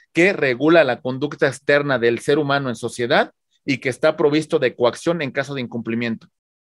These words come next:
Eso sería muy sencillo. El derecho tiene un fin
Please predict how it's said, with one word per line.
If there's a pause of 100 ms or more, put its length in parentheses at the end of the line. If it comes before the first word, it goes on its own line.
(140)
Eso
sería
muy
sencillo. (600)
El
derecho
tiene
un
fin